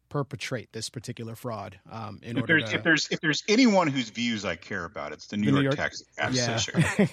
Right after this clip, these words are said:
Speaker 1: <laughs> But, um, I mean,
Speaker 2: There
Speaker 1: I,
Speaker 2: are,
Speaker 1: I
Speaker 2: there are very many groups of people in the United States I actively wish ill to.
Speaker 1: A-, a-,
Speaker 2: These
Speaker 1: apart from the
Speaker 2: guys.
Speaker 1: New York cab drivers?
Speaker 2: Apart from the New York cab drivers, man, they're the worst. But anyway, that's a whole nother, whole nother subject.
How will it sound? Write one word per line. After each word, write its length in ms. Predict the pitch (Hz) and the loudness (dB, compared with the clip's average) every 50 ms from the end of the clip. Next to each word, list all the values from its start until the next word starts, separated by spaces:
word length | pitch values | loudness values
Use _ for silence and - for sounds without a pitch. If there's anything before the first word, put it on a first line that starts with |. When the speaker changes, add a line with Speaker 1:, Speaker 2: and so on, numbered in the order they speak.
| - - | 0 -2
Speaker 1:
<laughs> 560 | 175 113 - _ - 147 - _ - - 131 - _ _ - - - - - - - - - - | -4 -4 -4 _ -8 -8 -8 _ -10 -10 -10 -10 _ _ -20 -20 -18 -18 -16 -18 -18 -18 -8 0
But, 140 | 123 170 165 | 2 4 6
um, 320 | 170 170 170 170 170 175 - - | 6 6 6 4 4 2 0 0
I 60 | 190 | 2
mean, 240 | 180 180 175 175 170 - _ - | 4 4 4 4 2 -2 _ 2
Speaker 2:
There 140 | 165 175 | 4 4
Speaker 1:
I, 140 | 214 196 180 | 4 4 4
Speaker 2:
are, 40 | 202 | 2
Speaker 1:
I 20 | 202 - | 2 2
Speaker 2:
there 120 | - 165 185 202 | 2 4 4 4
are 60 | 196 | 2
very 240 | 147 143 151 156 151 | 2 4 4 4 6
many 180 | 147 143 139 127 | 4 4 2 0
groups 320 | 107 113 117 120 - - | -2 -4 -8 -6 -6 -8
of 80 | 117 - | -10 -8
people 280 | - 107 104 - 117 | -8 -10 -8 -4 -4
in 40 | 107 | -2
the 60 | 104 | -2
United 240 | 104 101 98 98 98 | 0 0 -2 -2 -2
States 280 | - - 95 95 - - | -4 -6 -6 -6 -6 -6
I 100 | 87 82 | -6 -4
actively 520 | 82 85 92 95 - 107 87 85 87 85 | -4 -4 -4 -4 -6 -10 -8 -8 -8 -8
wish 320 | 82 87 92 90 - - - | -8 -6 -6 -6 -6 -6 -6
ill 220 | 87 87 90 95 - | -4 -4 -4 -4 -6
to. 320 | - 107 101 107 107 101 - _ _ - - - - - - - _ _ _ _ _ _ _ _ _ - | -6 -4 -4 -4 -4 -6 -10 _ _ -20 -20 -20 -20 -20 -20 -20 _ _ _ _ _ _ _ _ _ -2
Speaker 1:
A-, 60 | 160 | -2
a-, 40 | 160 | -2
Speaker 2:
These 260 | - - 165 165 - | 0 -2 -2 -2 0
Speaker 1:
apart 300 | - 127 - 156 147 156 | -2 0 2 2 2 2
from 140 | - 147 147 | 4 4 4
the 60 | 151 | 6
Speaker 2:
guys. 60 | 139 | 6
Speaker 1:
New 60 | 147 147 | 6 6
York 180 | 143 143 - | 4 4 2
cab 240 | - 147 139 135 127 | 2 2 2 2 2
drivers? 520 | 120 147 147 151 147 165 170 - - - - - - - - - - - | 0 0 0 0 -2 -4 -4 -6 -8 -10 -12 -14 -16 -16 -18 -18 -6 -4
Speaker 2:
Apart 360 | - 98 - - 139 147 - | -4 -2 0 0 0 0 2
from 100 | - 117 | 4 4
the 40 | 110 | 4
New 60 | 107 101 | 6 4
York 180 | 95 95 - | 2 0 -2
cab 200 | - 92 82 82 | -4 -6 -6 -6
drivers, 360 | - 87 78 76 73 78 - | -6 -6 -8 -8 -8 -6 -4
man, 140 | 104 98 92 | -2 0 0
they're 100 | 95 98 | 0 0
the 100 | 92 92 | 0 2
worst. 160 | 85 82 80 | 0 0 2
But 100 | - 156 | 2 2
anyway, 240 | 165 165 135 113 104 | 4 4 4 4 4
that's 120 | 110 107 - | 2 0 -2
a 40 | |
whole 120 | 101 101 95 | -6 -6 -6
nother, 280 | 92 85 82 80 76 - _ _ _ | -6 -8 -8 -10 -12 -14 _ _ _
whole 120 | - 107 92 | -12 -10 -10
nother 160 | 85 78 78 | -10 -10 -12
subject. 400 | - - 87 82 85 85 - - | -12 -14 -12 -12 -12 -14 -14 -16